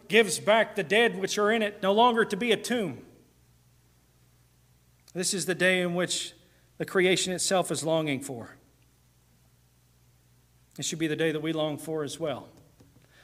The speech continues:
because this is the day in which all will be made right.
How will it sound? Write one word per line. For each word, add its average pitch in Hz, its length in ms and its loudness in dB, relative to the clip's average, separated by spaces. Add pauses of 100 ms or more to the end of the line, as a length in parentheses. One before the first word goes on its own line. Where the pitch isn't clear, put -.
(100)
because - 280 -6
this 196 200 0
is 165 120 -6
the 165 100 -6
day 170 340 -2
in 156 120 -8
which 170 280 -6 (300)
all 196 260 6
will 190 120 4
be 190 160 2
made 180 320 2
right. 135 520 -2